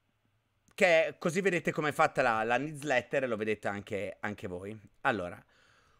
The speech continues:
come editori di G D R riceviamo ogni settimana moltissime proposte di giochi originali da autori emergenti e non che vorrebbero essere pubblicati da noi.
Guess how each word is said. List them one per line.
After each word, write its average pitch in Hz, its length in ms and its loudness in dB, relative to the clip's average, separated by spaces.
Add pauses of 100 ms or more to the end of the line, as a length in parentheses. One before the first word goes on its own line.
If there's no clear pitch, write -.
(140)
come 262 460 8
editori 160 680 4
di 123 180 -4
G 113 160 -8
D 113 140 -2
R 92 560 -4
riceviamo 156 540 -2
ogni 160 200 -2
settimana 117 540 -8
moltissime 127 500 -4
proposte 104 420 -4
di 113 120 -6
giochi 98 320 -2
originali 95 760 -8
da 120 180 -2
autori 120 520 0
emergenti 98 540 -2
e 180 40 -4
non 95 300 -10
che 135 100 -10
vorrebbero 143 320 -2
essere 95 240 -8
pubblicati 92 480 -14
da 87 100 -18
noi. - 200 -20